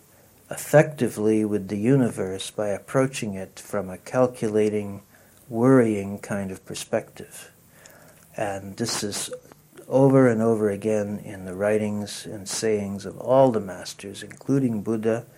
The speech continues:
including Jesus, including Rumi, including Kabir, including Swamiji,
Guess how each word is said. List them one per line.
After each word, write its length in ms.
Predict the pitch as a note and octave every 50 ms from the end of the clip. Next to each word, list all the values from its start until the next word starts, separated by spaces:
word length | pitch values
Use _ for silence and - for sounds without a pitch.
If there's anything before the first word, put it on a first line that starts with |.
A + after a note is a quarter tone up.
| - - - - - - - - - -
including 580 | A2+ - - - - B2+ C3 B2 A#2+ A2 G2+
Jesus, 720 | F#2+ G#2 G#2+ A2+ A2+ G#2+ A2 G#2+ G#2+ - - - - - - - - - - - - - - - - -
including 580 | - - - - - B2+ B2 A#2+ A#2 A2 G#2
Rumi, 540 | G#2 G#2+ A2 A2 A2 A2 A2 G#2+ G#2+ - - - - - - - - - - - -
including 580 | A2 G#2+ G2 - - B2+ B2 A#2+ A2+ G#2+ G2+
Kabir, 640 | - - G2 F#2+ A2 G#2+ G#2 G#2 G#2 G2+ G2+ - - - _ _ - - - - - - - _ _ -
including 400 | - - B2+ B2+ A#2 A#2 A2 G#2
Swamiji, 920 | - - - - A2+ G#2+ G#2+ G#2+ G#2+ G2 G2+ G2+ G2 G2 G2 G2+ G2+ -